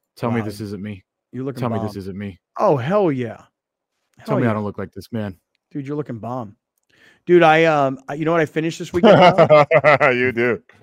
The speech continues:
Speaker 2: Brown, you know what I finished this weekend? I
Speaker 3: True
Speaker 2: finished
Speaker 1: Blind.
Speaker 3: Detective.
Speaker 2: A True Detective. I
Speaker 3: What'd you
Speaker 2: finished
Speaker 3: think?
Speaker 2: True Detective. Um, you know, I don't really like, um, that genre of, like, sort of, like, horror, like, wi-fi, uh, sci-fi.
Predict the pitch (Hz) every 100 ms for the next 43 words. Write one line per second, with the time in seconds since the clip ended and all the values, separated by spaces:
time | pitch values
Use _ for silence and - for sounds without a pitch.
0 | _ _ - 151 156 143 147 151 135 147
1 | 143 156 175 165 190 _ _ _ _ _
2 | - 131 - - - 185 117 110 92 78
3 | _ _ _ _ _ _ - - 165 151
4 | 185 - 110 _ _ _ _ _ _ _
5 | _ 110 104 127 87 131 123 _ _ _
6 | - _ - - 330 370 359 _ _ _
7 | _ _ _ _ 269 370 339 392 415 262
8 | 277 214 175 160 170 - _ - 147 139
9 | 135 127 127 117 _ _ _ _ 156 156
10 | 135 107 143 135 151 151 151 147 131 135
11 | 131 - 160 143 135 120 - 143 143 147
12 | 147 143 139 139 131 127 120 _ _ _
13 | 127 135 135 131 - - 139 - 143 139
14 | 131 143 135 135 131 131